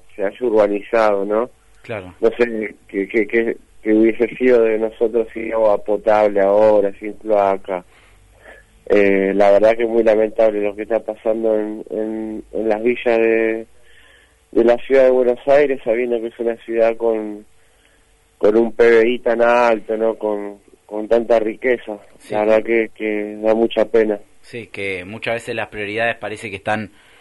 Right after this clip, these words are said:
Speaker 2: mal enfocadas, ¿no? Porque con toda esa caja, en lugar de ir a solucionar las urgencias,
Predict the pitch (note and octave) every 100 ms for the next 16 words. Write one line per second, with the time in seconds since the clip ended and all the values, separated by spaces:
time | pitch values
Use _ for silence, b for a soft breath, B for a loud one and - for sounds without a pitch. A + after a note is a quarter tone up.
0 | b - A2+ B2 G#2+ - G2+ C3+ A2+ F#2+
1 | G2 G#2+ G#2 F#2+ F#2 F#2 A2 G#2+ - G2+
2 | A#2 A#2+ G#2 G#2 A2+ A2+ A2+ A#2 G#2 G#2
3 | G2 G#2+ G#2+ A2+ A2 G#2+ - C3 B2 C#3+
4 | D3+ -